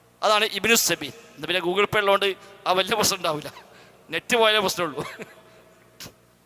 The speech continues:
ഇല്ല, വേണ്ട, വേണ്ട, ഇപ്പം അവൻ സക്കാത്ത് അർഹനാണ്, പക്ഷേ അതിന് ആവശ്യമുള്ളതേ കൊടുക്കാവൂ. എന്നാ പിടിച്ച ചെക്ക് എഴുതി കൊടുക്കാൻ പറ്റുന്നില്ല. ഓന്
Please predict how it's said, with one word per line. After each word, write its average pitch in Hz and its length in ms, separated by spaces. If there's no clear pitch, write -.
ഇല്ല, 185 100
വേണ്ട, 175 200
വേണ്ട, 143 140
ഇപ്പം 180 300
അവൻ 254 120
സക്കാത്ത് 185 640
അർഹനാണ്, 135 380
പക്ഷേ 254 340
അതിന് 202 180
ആവശ്യമുള്ളതേ 220 480
കൊടുക്കാവൂ. 175 360
എന്നാ - 1300
പിടിച്ച - 420
ചെക്ക് 190 280
എഴുതി 185 200
കൊടുക്കാൻ 185 260
പറ്റുന്നില്ല. 151 400
ഓന് 185 340